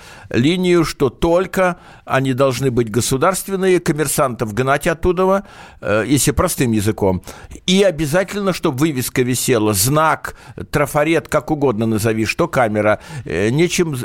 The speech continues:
незачем заниматься, э, шпионской деятельностью.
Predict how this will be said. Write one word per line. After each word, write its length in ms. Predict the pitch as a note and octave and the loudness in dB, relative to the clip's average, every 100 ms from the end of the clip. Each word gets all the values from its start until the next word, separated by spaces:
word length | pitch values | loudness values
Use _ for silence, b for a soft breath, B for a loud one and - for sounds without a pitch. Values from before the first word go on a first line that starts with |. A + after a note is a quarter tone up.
| - | -4
незачем 520 | C#3+ D3+ D#3 - D3 | -2 0 0 0 0
заниматься, 760 | A#2+ B2 A#2+ C3+ D3 - C#3+ C#3 B B B - | 0 0 0 0 0 -2 -2 -4 B B B -10
э, 280 | - B1 F2+ | -4 -2 0
шпионской 580 | - C#3+ D3 C#3 D#3 | 2 2 0 -2 -2
деятельностью. 800 | C#3+ C#3+ G#2+ G2+ F2 E2 - G1+ | 0 2 2 0 -4 -6 -8 -10